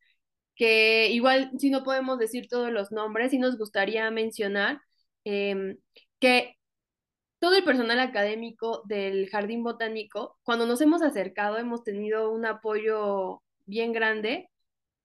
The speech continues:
para que nos ayuden a desarrollar la visita, para que nos expliquen, nos cuenten, este, cosas, detalles que no están explícitos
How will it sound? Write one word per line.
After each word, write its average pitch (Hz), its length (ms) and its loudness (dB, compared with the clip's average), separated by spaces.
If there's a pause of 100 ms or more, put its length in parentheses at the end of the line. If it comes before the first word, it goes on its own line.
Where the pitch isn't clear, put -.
(120)
para 226 320 6
que 247 100 2
nos 247 280 -2
ayuden 277 520 2
a 240 200 2
desarrollar 214 500 -2
la 226 140 0
visita, 208 560 -6
para 196 220 -4
que 202 80 -6
nos 202 160 -6
expliquen, 214 720 -4
nos 208 180 -6
cuenten, 233 500 0
este, 202 340 -4
cosas, 226 400 -2
detalles 233 380 0
que 233 100 -2
no 240 220 4
están 262 380 2
explícitos 226 640 -8